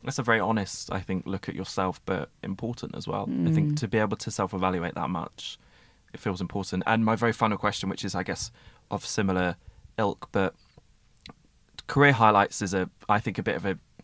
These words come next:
Speaker 1: weird question to ask people because certain things mean certain things to lots of different people. But tell me about the moment where you thought,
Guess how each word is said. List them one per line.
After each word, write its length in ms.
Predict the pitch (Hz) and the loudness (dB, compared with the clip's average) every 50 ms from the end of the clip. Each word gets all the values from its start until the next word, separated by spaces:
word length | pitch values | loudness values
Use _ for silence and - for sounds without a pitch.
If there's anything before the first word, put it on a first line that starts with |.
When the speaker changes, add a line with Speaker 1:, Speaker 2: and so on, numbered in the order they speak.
| - - _ - - - - - | -20 -20 _ -20 -20 -20 -12 -4
Speaker 1:
weird 340 | - 101 113 113 110 101 - | 0 2 4 4 4 4 2
question 300 | - 110 101 - 110 95 | 0 0 0 0 0 2
to 60 | 95 | 4
ask 240 | 98 104 101 - - | 6 4 4 2 0
people 240 | - 104 - - 82 | -4 -6 -4 -4 -6
because 320 | - - - 95 - - _ _ _ - - | -6 -4 -4 -4 -6 -6 _ _ _ -14 -10
certain 320 | - - - 117 90 - | -2 4 6 6 6 4
things 340 | 101 - 104 98 95 92 - | 2 0 0 2 0 0 0
mean 180 | - 95 90 90 | 0 0 0 0
certain 280 | - - 95 71 82 | 2 2 2 2 0
things 320 | 98 - 87 95 92 - - | 0 0 -2 -2 -2 -2 -2
to 240 | - 95 87 82 - - - - - - - - - | 0 0 0 -2 -4 -10 -20 -20 -20 -20 -16 -4 0
lots 220 | - 101 - - | 0 0 0 0
of 60 | - 98 | 0 -2
different 260 | 101 - 101 95 - | 0 0 0 0 0
people. 240 | 113 107 - - - | 0 -2 -2 -2 0
But 160 | - 101 - - - - - - - - - - - - - | 2 2 2 0 -2 -10 -12 -12 -14 -14 -14 -16 -14 -12 -6
tell 160 | - - 123 | 0 2 2
me 80 | 131 131 | 4 6
about 180 | 107 113 113 - | 6 6 6 6
the 80 | - 104 | 6 4
moment 340 | 98 98 98 95 95 82 - | 4 4 4 2 2 0 0
where 100 | 85 90 | -2 0
you 140 | 90 90 80 | 0 -2 -4
thought, 400 | - - - 85 85 82 - | -4 -2 -2 0 0 0 -2